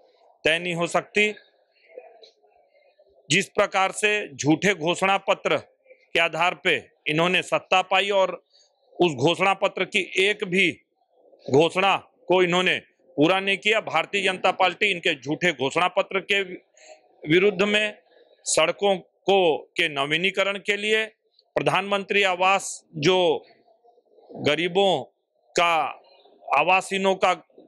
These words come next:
जिनका घर बनना था, पिछले साढ़े तीन साल से इन्होंने उस योजना के तहत एक भी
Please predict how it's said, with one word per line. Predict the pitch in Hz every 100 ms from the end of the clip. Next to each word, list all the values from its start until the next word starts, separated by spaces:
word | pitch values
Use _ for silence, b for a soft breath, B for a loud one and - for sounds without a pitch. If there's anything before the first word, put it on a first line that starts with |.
| -
जिनका | 151 165 190 175 147 - 120
घर | 147 175
बनना | 175 180 196
था, | 190 190 175 98 - -
पिछले | 139 175
साढ़े | 185 175 175
तीन | 156 196 196
साल | 175 175 175
से | 202
इन्होंने | 180 175 185 165 - B B B
उस | 160 -
योजना | 190 180 185
के | 190 185
तहत | 175 175 180 -
एक | 170 185 185
भी | 175 196 151